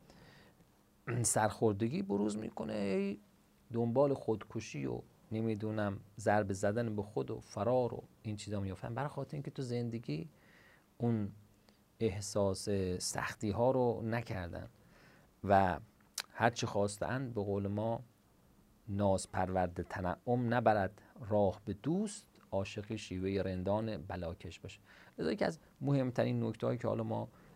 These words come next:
وقتی می‌خوایم محبت کنیم، محبت ها متناسب باشه، میانه روی باشه و <clears throat> اینها رو باید به شدت بهش توجه کنیم که حالا من در یه فرصت دیگه یه مقداری راجع به این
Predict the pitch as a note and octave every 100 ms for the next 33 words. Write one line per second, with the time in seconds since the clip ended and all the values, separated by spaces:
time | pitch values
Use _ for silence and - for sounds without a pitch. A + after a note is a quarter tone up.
0 | - F2+ - G#2 G#2 G2 F#2+ F#2 F2+ F2+
1 | F2+ - F#2+ A2 A#2+ F#2+ F#2+ F2+ F2 G2
2 | F#2+ F#2 - E2+ E2 - A#2 A2 A2+ G#2+
3 | A2 A2 G2 F#2 F2 E2 E2+ D#2+ D#2+ G#2
4 | A#2+ A2 G#2+ A2+ A2 A2 - - - -
5 | - _ _ - F2+ E2+ E2+ E2 - -
6 | - - - - - - - _ _ _
7 | _ - A#2+ G#2+ F2+ - - - D#3 E3+
8 | G#3+ F3 D#3+ E3+ E3 - _ - - -
9 | - F3+ A#2 A2 G#2+ C3 C3+ - A#2+ A2
10 | - F#2+ A2+ E3 E3 E3+ E3 D3+ C3+ C3+
11 | C3+ C3 A#2 A2+ A#2 A2 G#2 G#2 G2+ G#2
12 | C3 B2 A2 G2 - G#2 F#2+ F#2+ G2 G#2
13 | A2+